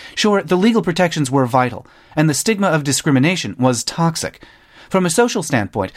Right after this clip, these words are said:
marriage equality was absolutely essential. But did my relationship to James need marriage to survive? No. All I needed in that moment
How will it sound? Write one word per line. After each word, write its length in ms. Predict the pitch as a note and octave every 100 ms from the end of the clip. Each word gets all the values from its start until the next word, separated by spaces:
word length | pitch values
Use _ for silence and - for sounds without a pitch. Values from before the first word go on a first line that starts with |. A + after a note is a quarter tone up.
| - D#3+
marriage 240 | F#3 G3
equality 340 | F3+ F3+ E3+
was 180 | D#3 E3 D#3+
absolutely 680 | F#3 F3+ - D#3+ F#3 E3+ A2
essential. 480 | F2+ B2+ A2 - - _ _ _ _ _ _ - -
But 100 | E3+
did 160 | F3+
my 160 | G3 G#3+
relationship 720 | F#3 E3 D#3+ G3 A3 - E3
to 120 | D#3
James 440 | B2+ D#3 D#3+ D3+ C#3
need 320 | D3 D#3 C3+
marriage 440 | B2+ D3+ E3+ E3
to 100 | -
survive? 680 | C#3 C#3+ A#2+ D3 G3 A#3 - - - _ _ _ _
No. 300 | D#3+ C#3+ F#2+ _ _ _ _ _ - -
All 200 | A3 A3+
I 80 |
needed 300 | F3 F#3+ D3+
in 100 | C3
that 160 | D3 C3+
moment 380 | C3+ D3+ G2+